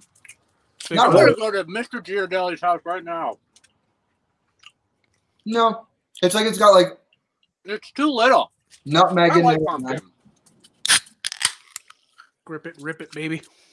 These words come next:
Speaker 3: I like pumpkin pie so much that if there's not a tiny pumpkin pie in here at some point, I'm gonna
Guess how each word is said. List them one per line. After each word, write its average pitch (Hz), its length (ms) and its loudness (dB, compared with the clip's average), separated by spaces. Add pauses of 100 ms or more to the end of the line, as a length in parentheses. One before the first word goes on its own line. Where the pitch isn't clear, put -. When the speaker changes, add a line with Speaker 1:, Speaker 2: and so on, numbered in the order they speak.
(340)
Speaker 3:
I 190 180 -2
like 196 420 -2
pumpkin 143 540 -8 (720)
pie 135 380 -4
so 143 240 -16
much 131 340 -10
that 117 180 -14
if 110 100 -18
there's 143 220 -12
not 165 180 -10
a 120 60 -10
tiny 139 380 -10
pumpkin 127 380 -12
pie 123 280 -6
in 104 120 -18
here 101 160 -20
at 98 100 -20
some 104 200 -18
point, 104 240 -20
I'm 117 100 -20
gonna 117 120 -18